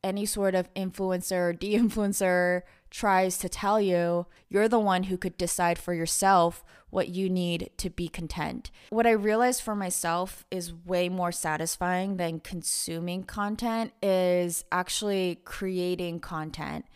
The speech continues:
Creating content, even taking more photos in my life, allows me to find the beauty in my everyday life. Being able to make things with what you have instead of just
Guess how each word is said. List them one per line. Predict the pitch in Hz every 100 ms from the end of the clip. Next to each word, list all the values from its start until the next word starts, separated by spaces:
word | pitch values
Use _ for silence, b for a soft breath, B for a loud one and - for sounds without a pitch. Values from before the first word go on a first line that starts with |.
| b b b
Creating | - 254 302 285
content, | 226 196 208 190 180
even | 202 220 254 247 220 -
taking | - 185 202 190
more | 185 175
photos | - 165 170 196 208
in | 220
my | 233
life, | 233 247 254 247 B B B -
allows | 196 196 190 196
me | 196 196
to | 190 - 190 180 180
find | - 185 175 180 180 175 -
the | 170
beauty | 165 175 170 160 -
in | 170 170 165 165 -
my | 170 165
everyday | 160 160 151 156
life. | 156 - - - B B B _ 202
Being | 226 240
able | 214 208 208 208
to | -
make | 175 175 170 175 - -
things | 247 262 240
with | 190 180
what | 180
you | 170 170
have | 156 156 170 208
instead | 196 175 180 175
of | 165
just | 170 160